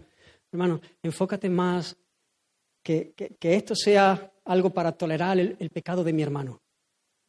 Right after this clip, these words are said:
En vez de para darte cierta licencia al tuyo, úsalo para, para tolerar el, el de tu hermano. Porque a veces pensamos que los únicos que no estamos completos, que no, que no estamos perfeccionados somos nosotros, como si los demás ya lo fuesen.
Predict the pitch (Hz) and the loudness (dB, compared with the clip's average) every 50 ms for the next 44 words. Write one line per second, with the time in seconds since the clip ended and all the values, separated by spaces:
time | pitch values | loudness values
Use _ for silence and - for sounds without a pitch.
0 | _ _ _ _ _ _ _ _ _ _ _ _ _ _ _ _ _ _ _ _ | _ _ _ _ _ _ _ _ _ _ _ _ _ _ _ _ _ _ _ _
1 | _ _ _ _ _ _ _ - - 160 160 190 208 220 - - 185 175 175 170 | _ _ _ _ _ _ _ -10 -4 0 2 4 4 4 2 2 2 2 4 4
2 | 165 156 170 180 180 - 180 - 196 190 180 196 185 180 175 - 185 180 170 - | 4 4 2 0 0 -2 -4 -2 -2 -2 -2 0 -2 -2 0 0 0 -2 0 0
3 | 175 165 160 - 233 214 160 147 151 147 - _ _ _ _ _ _ _ _ _ | -2 -2 -2 0 0 0 0 0 -2 -6 -10 _ _ _ _ _ _ _ _ _
4 | _ _ _ _ _ _ _ _ - - 165 - 214 196 190 185 185 175 165 165 | _ _ _ _ _ _ _ _ -14 -10 -2 2 4 6 6 6 4 2 0 0
5 | 160 160 156 160 - _ - 160 147 151 - 156 151 151 147 165 165 156 165 156 | 0 0 -2 -6 -12 _ -10 -8 -6 -6 -6 -4 -4 -4 -2 -2 -2 0 -2 -4
6 | - - 170 151 151 147 - 151 139 139 139 127 117 110 _ _ _ _ _ _ | -4 -4 -4 -4 -4 -4 -4 -6 -6 -6 -8 -8 -10 -14 _ _ _ _ _ _
7 | _ _ _ _ _ _ _ _ _ _ _ _ _ _ _ _ _ _ - 151 | _ _ _ _ _ _ _ _ _ _ _ _ _ _ _ _ _ _ -14 -6
8 | - 160 170 - 202 202 - 180 160 - 185 185 196 185 185 175 170 175 185 180 | -4 -2 0 0 -2 0 0 -2 0 2 2 2 0 0 0 2 2 4 4 2
9 | 185 180 185 175 170 165 - 175 175 156 - 170 160 - 165 170 170 170 175 160 | 2 0 -2 -2 -2 -2 -2 -2 -2 -2 -4 -6 -6 -4 -2 -2 -2 -2 -4 -6
10 | 151 _ - - 151 156 151 - - 165 175 170 175 180 170 165 - 175 - - | -8 _ -10 -6 -6 -6 -4 -4 -2 -2 -2 -2 -2 -2 -4 -4 -4 -6 -6 -6
11 | 160 - - 160 156 165 175 - 180 165 160 160 156 156 151 - 190 196 190 143 | -8 -6 -4 -2 0 0 0 0 0 0 0 2 0 0 0 -2 -2 -4 -4 -8
12 | 131 131 - 156 139 139 135 143 139 139 135 143 139 151 151 165 151 151 143 - | -10 -10 -8 -8 -6 -4 -4 -2 -2 -2 -2 -2 -2 -2 -2 -2 -4 -4 -4 -4
13 | 196 196 - - 127 127 | -4 -6 -4 -6 -10 -12